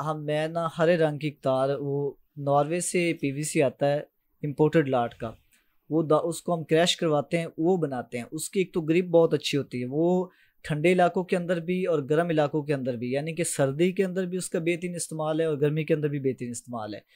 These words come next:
उसमें हमारा चाइना कॉपर तीन उनतीस, सात उनतीस, सात छत्तीस वगैरह, और उसमें हम सात बवंजा भी अब बना रहे हैं।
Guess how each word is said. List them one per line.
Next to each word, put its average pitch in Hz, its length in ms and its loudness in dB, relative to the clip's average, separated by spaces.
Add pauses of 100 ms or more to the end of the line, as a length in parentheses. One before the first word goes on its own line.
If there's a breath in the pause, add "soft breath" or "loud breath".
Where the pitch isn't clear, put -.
(200)
उसमें 190 280 -2
हमारा 165 260 6
चाइना 165 320 2
कॉपर 170 340 -2
तीन 156 280 -4
उनतीस, 151 300 -6
सात 135 220 -2
उनतीस, 147 360 -8
सात 135 220 -2
छत्तीस - 360 -6
वगैरह, 135 400 0 (500 soft breath)
और 160 160 6
उसमें 185 500 -2
हम 160 180 -4
सात 156 320 0
बवंजा 151 360 0
भी 147 120 2
अब 139 60 2
बना 127 300 -4
रहे 98 100 -12
हैं। - 80 -18